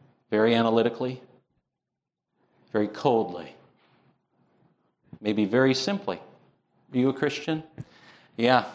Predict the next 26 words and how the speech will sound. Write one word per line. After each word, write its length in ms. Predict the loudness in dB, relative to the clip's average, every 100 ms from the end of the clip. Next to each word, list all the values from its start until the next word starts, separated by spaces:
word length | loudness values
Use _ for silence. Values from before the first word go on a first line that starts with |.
| -10
I 100 | -4
go 120 | -2
to 80 | -2
church 280 | 0 -2 -2
every 180 | -4 -6
Sunday. 420 | -6 -8 -8 -12 -18 _ _ _ _ _ _ _ _ _ _ _ _ _ _ -20 -20 -20 -10 0
Are 80 |
you 160 | 4 4
a 60 | 4
Christian? 500 | 0 -2 -6 -10 -12 -20 -20 _ _
Yeah, 160 | 2 4
I've 140 | 4
read 160 | 4 2
the 80 | 2
Bible, 560 | 4 4 2 0 -4 -12
and, 380 | -4 -2 -2 2
um, 320 | 4 4 4 -2 -18 _
yeah, 180 | -6 -6 -8 _ _ _
I 80 | -16
believe 300 | -8 -6 -4
it's 120 | -6
true. 360 | -6 -4 -4 -8 -20 _ _ _ _ _ _ _ _ _ _ _ _ _
Are 140 | 0
you 160 | 4 4
a 40 | 2
Christian? 500 | 0 -2 -4 -8